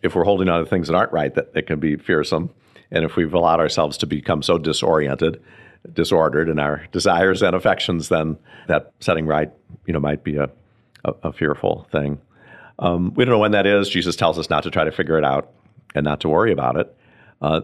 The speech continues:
nobody living so far has experienced it, and so the chances are we're not going to either. We don't know.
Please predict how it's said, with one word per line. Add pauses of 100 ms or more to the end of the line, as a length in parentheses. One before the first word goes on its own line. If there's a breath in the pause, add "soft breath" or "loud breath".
nobody
living
so
far
has
experienced
it,
and
so
the
chances
are
we're
not
going
to
either.
We
don't
know.